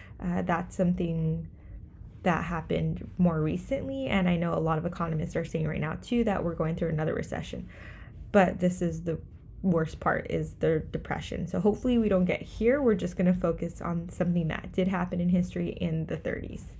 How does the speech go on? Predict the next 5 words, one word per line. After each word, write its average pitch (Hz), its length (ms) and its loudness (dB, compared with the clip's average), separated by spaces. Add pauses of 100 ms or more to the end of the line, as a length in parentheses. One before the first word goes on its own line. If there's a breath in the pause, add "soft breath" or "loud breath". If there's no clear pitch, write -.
(2000 loud breath)
So - 400 -2 (1200 loud breath)
where 202 160 2
do 185 60 2
we 180 100 2
start? - 280 -8